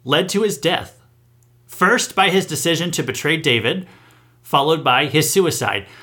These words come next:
He let this bitterness fester in his life for years. He couldn't let go of the fact that David had ruined his granddaughter's marriage. And in a sense, David derailed her whole life, and her first husband ended up dead.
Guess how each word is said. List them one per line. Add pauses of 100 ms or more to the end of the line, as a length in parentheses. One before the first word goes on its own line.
He
let
this
bitterness
fester
in
his
life
for
years. (420)
He
couldn't
let
go
of
the
fact
that
David
had
ruined
his
granddaughter's
marriage. (500)
And
in
a
sense,
David
derailed (160)
her
whole
life,
and
her
first
husband (420)
ended
up
dead.